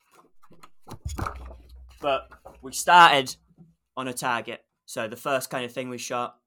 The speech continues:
standing up, and, uh, for this one, they got us to choose,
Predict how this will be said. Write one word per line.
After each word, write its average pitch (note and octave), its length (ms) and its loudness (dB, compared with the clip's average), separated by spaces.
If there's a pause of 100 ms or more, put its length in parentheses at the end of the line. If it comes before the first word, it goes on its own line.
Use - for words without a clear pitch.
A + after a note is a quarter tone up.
(500)
standing C#3 460 -2
up, C3 280 -4 (1080)
and, B2 360 -8
uh, A#2 300 -8 (1120)
for D#3+ 80 -8
this F3+ 220 0
one, D3+ 100 -4
they C3+ 120 -2
got C3 160 0
us B2 100 -6
to C3+ 60 -14
choose, C3 500 -8